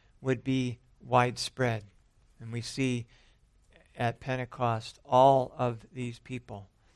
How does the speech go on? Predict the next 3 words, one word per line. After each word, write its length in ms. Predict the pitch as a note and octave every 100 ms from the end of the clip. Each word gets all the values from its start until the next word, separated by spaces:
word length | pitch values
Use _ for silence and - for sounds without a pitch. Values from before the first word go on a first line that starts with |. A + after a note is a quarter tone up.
| _ _ _ _ _ -
Verse 220 | A#2+ A#2
four 500 | - C#3 B2+ A2+ A2+ - _ _
says, 580 | - B2+ A#2+ A#2 A2+